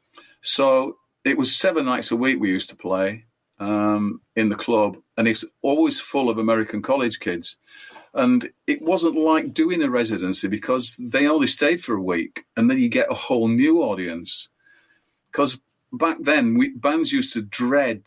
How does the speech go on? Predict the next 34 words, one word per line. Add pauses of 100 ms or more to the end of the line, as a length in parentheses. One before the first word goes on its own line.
(160)
having
a
residency.
It
was
the
pits, (280)
you
know,
'cause
<laughs>
playing
the
same
place
every
night (720)
forever (680)
was
horrible, (120)
you
know. (920)
But
it
wasn't
like
that.
It
was,
it
was
the
best
of